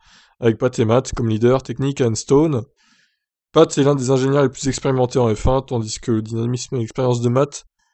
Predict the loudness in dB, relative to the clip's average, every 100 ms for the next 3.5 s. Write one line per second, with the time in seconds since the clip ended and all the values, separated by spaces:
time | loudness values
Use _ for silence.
0 | _ _ _ 0 4 6 6 6 4 4
1 | 0 0 4 4 2 -2 0 2 2 0
2 | 0 -6 -4 -2 -2 -2 -2 0 2 2
3 | 0 2 0 0